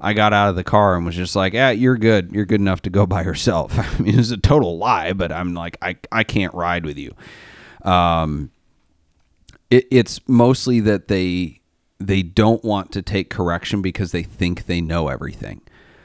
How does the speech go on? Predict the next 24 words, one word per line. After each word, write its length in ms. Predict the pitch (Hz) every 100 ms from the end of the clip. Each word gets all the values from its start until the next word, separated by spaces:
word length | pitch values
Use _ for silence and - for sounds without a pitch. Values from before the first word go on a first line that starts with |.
| _ -
Um, 580 | 82 80 78 76 73 -
and, 160 | 92 92
and 140 | 95 90
it's 160 | 82
very, 360 | 82 92 98 92
very 240 | 90 87
difficult. 520 | 82 90 - 82 69 87
Now, 180 | 95
granted, 480 | 92 98 98 98 87
he 200 | 98 101
was 220 | 98 92
an 80 | 90
S 200 | 90 -
C 140 | 101 92
C 280 | - 87
A 40 | 85
licensed 460 | 87 92 - 76
driver 480 | - 90 95 87 85
and 140 | 87 85
I 100 | 90
was 80 |
a 80 | 85
twenty-five-year-old 920 | - 95 90 - 87 87 87 80 78 -
kid, 440 | 131 113 82